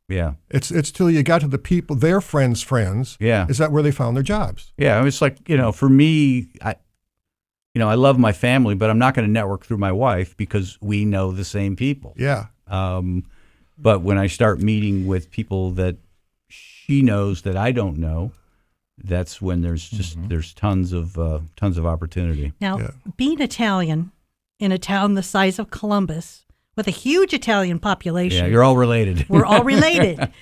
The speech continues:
Speaker 4: But, you know, the relationship is always, um, different than just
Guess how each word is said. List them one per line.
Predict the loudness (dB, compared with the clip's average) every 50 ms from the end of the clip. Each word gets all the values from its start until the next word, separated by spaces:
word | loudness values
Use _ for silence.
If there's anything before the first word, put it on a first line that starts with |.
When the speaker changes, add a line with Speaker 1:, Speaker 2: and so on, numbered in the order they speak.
| -20 -10 -2
Speaker 4:
But, | 0 0 0 0 -2 -4
you | -4 -2 0
know, | 0
the | 2 2 2
relationship | 2 2 2 2 0 0 0 -2 -4 -4 -4 -2 -2 -2 0 0
is | 0 0 0 -2 -6 -14 _ _ _ _ _ _ _ _ -8
always, | -4 -2 0 0 2 2 2 0 -2 -4 -8 -16 _ _ _ _ _ _ _ _ _ _ -10
um, | -6 -4 -2 -2 -2 -2 -2 -4 -6 -12 _ _ _ _ _ -20 -10 -6
different | -4 -4 -2 -2 -2 -2 -2 -2 -4 -8 -10
than | -4 -2 -2 0 0
just | 0 0 -2 -2 -6 -12 _